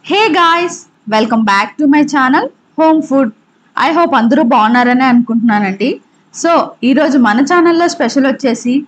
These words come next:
మనం డైలీ బ్రేక్ఫాస్ట్‌కి టిఫిన్స్ చేసుకుంటూ ఉంటాం కదండి. ఇడ్లీ, దోశ, వడ ఇలా, ఇలా ఏ టిఫిన్‌లోకైనా సెట్ అయ్యేటటువంటి చాలా టేస్టీ అయినా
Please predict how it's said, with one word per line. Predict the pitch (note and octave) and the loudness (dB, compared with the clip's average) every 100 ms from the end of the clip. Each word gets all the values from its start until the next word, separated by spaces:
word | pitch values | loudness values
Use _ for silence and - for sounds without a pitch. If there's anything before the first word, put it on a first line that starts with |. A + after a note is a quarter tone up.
| _ _ C4 | _ _ -2
మనం | D#4+ F4+ F4+ - - G#3 | 0 0 -2 -4 -8 -2
డైలీ | A#3 C#4+ F#4 D4+ | 0 2 2 2
బ్రేక్ఫాస్ట్‌కి | D4 D4 - E4 - - C4+ C#4 - | 0 -2 -2 -4 -4 -2 -2 -2 -2
టిఫిన్స్ | C4+ D4+ F4+ - | -2 0 -2 -2
చేసుకుంటూ | D#4+ D4 D#4 C4+ D4+ | -2 0 0 2 2
ఉంటాం | B3+ A#3+ A#3+ | 0 0 -2
కదండి. | A3+ G3+ G3 F#3 B3+ - _ A#3 | -2 -4 -4 -6 -6 -10 _ -2
ఇడ్లీ, | A3+ F#3+ A3+ A#3+ A#3 G#3 A3 | -2 -2 -2 0 0 0 -2
దోశ, | A3 A3 A3+ A3 A3 | -2 -2 0 2 2
వడ | G#3 G#3 G#3 G#3+ | 0 0 0 -2
ఇలా, | G#3 A#3 - _ _ B3+ | -2 -2 -6 _ _ -2
ఇలా | F4 - B3 | -2 0 0
ఏ | C#4+ C#4+ | 0 2
టిఫిన్‌లోకైనా | F4+ F4+ E4+ F4 F4+ C4+ A3+ A3+ C#4 C#4+ | 0 0 0 0 0 0 0 0 0 -2
సెట్ | A#3+ B3 B3 | -2 -2 0
అయ్యేటటువంటి | A#3+ B3 A#3+ A3+ G#3+ G#3 A3+ A#3 _ - | 0 -2 -4 -4 -4 -4 -8 -10 _ -6
చాలా | C4 C#4 B3+ | -2 -2 -2
టేస్టీ | C#4 D4+ D4+ F4+ F4+ | -2 -2 -2 -2 0
అయినా | E4+ D#4 | 2 2